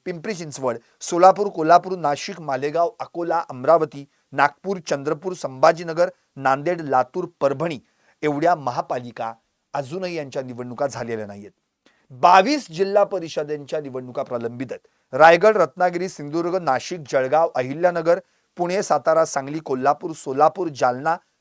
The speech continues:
परभणी, हिंगोली, बीड, नांदेड, धाराशिव, लातूर, अमरावती, यवतमाळ, चंद्रपूर आणि वर्धा. राज्यात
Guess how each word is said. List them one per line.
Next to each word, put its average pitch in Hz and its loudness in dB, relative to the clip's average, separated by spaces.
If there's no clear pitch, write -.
परभणी, 180 2
हिंगोली, 156 2
बीड, 175 -6
नांदेड, 151 -2
धाराशिव, 151 4
लातूर, 139 0
अमरावती, 135 0
यवतमाळ, 127 -4
चंद्रपूर 165 -2
आणि 131 -12
वर्धा. 120 -8
राज्यात 175 10